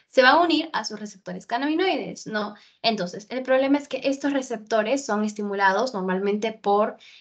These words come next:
cannabinoides endógenos, que se encuentran de manera natural en el cuerpo. Uno de ellos es la anan-,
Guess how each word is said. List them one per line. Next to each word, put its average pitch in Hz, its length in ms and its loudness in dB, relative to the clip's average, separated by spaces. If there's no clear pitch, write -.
cannabinoides 208 920 2
endógenos, 185 960 -4
que 190 460 -2
se - 120 -8
encuentran 214 520 0
de 214 80 -2
manera 185 280 2
natural 220 440 0
en 208 100 0
el 202 80 -2
cuerpo. 302 420 0
Uno 262 220 6
de 247 100 6
ellos 254 300 4
es 226 120 -4
la - 380 0
anan-, 196 680 -2